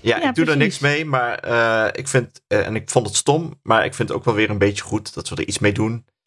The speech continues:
Speaker 1: Maar ja, ik vraag me af, kijk, ons, eh, wij weten wat we moeten doen.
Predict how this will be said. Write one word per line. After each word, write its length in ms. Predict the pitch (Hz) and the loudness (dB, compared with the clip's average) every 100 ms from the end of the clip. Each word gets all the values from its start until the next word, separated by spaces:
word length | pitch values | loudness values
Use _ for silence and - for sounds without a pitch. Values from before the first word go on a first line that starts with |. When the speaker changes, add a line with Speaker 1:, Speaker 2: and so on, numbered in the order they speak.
| - - - - - - - - - _ _ _ - | -14 -10 -10 -10 -12 -12 -14 -16 -20 _ _ _ -2
Speaker 1:
Maar 260 | 127 127 | 2 2
ja, 120 | 120 98 | 2 -2
ik 80 | - | -2
vraag 220 | 113 101 | -2 0
me 60 | 90 | 0
af, 160 | 92 | 2
kijk, 260 | 107 98 - | 0 0 2
ons, 280 | 135 139 110 | 2 4 4
eh, 100 | 110 | 4
wij 160 | 123 123 | 4 4
weten 280 | 127 127 | 2 2
wat 160 | 117 110 | -2 0
we 80 | 110 | -2
moeten 260 | 107 104 | -2 -2
doen. 340 | 107 139 190 | 2 2 2